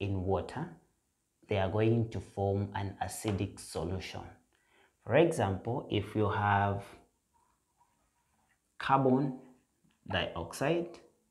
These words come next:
when carbon dioxide dissolves in water, you are going to have carbonic acid. When it dissolves in water,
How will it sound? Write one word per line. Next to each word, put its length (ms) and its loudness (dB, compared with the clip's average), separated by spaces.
when 240 0
carbon 420 6
dioxide 580 4
dissolves 380 2
in 220 0
water, 260 -2
you 100 -4
are 60 -4
going 280 2
to 120 -2
have 500 -6
carbonic 720 0
acid. 520 -8
When 200 0
it 180 0
dissolves 420 4
in 140 2
water, 420 -2